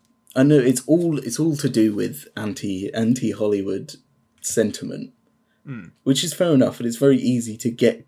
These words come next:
Speaker 1: you know, we are anti-Hollywood in a way, like how we hate Disney so much, because it's just this Hollywood machine.
Speaker 2: Well, that's not anti-Hollywood, that's more anti-corporate in terms of, 'cause it's not
Speaker 1: Well,
Speaker 2: about
Speaker 1: that's, that's what they are mostly against, though, isn't it? The, the corporate
Speaker 2: Yeah.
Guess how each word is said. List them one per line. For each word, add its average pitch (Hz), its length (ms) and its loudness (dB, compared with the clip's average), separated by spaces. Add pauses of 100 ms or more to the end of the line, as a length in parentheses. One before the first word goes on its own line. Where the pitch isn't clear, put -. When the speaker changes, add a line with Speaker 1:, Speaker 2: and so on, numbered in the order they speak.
Speaker 1:
you 123 140 2
know, 98 80 2
we 113 260 6
are 98 280 4
anti-Hollywood 101 680 -2
in 98 80 -6
a 95 60 -6
way, 107 220 2
like 101 260 -6
how 110 140 -6
we 95 240 -4
hate 110 360 -8
Disney 110 360 -2
so - 200 -8
much, - 340 -14
because - 300 -6
it's - 220 -8
just - 220 -10
this 104 140 -10
Hollywood 95 380 -6
machine. 95 580 -6 (200)
Speaker 2:
Well, 180 120 -2
that's 247 160 -4
not 262 140 0
anti-Hollywood, 190 440 -2
that's 147 120 -6
more 185 160 -6
anti-corporate 151 680 -8 (500)
in 113 160 -12
terms 107 300 -12
of, 104 220 -16
'cause 143 120 -6
it's 190 120 -4
not 214 100 2
Speaker 1:
Well, 147 100 8
Speaker 2:
about 190 140 2
Speaker 1:
that's, 160 100 -6
that's - 320 0
what 131 300 2
they 117 120 6
are 110 120 4
mostly 107 440 2
against, 98 460 0
though, 82 140 -4
isn't 101 200 -4
it? - 140 -12
The, 101 180 -4 (120)
the 104 100 -6
corporate - 600 -4 (360)
Speaker 2:
Yeah. 123 360 -4